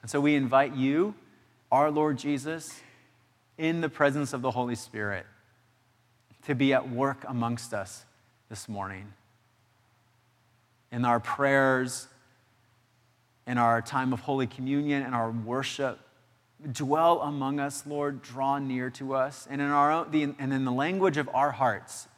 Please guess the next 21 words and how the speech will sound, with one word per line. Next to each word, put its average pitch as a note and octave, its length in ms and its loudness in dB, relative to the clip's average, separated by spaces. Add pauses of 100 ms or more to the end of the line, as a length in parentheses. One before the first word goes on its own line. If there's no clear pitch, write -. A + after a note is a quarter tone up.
say C#3+ 400 -4
to - 200 -6
us, G2 340 -8 (500)
"Get B2 180 -2
up, A2 400 -2 (640)
take B2+ 240 -8
up A#2 160 -8
your A2 100 -8
mat, F#2 340 -8 (840)
and F#2 160 -18
walk." D2+ 460 -10 (2500)
In G#2+ 60 -10
the A2 80 -6
name A2+ 100 -4
of A2 40 -8
the G#2+ 80 -10
Father, A2+ 440 4
and A2+ 160 -6
of G#2 80 -8
the G#2 80 -12
Son G2+ 500 -6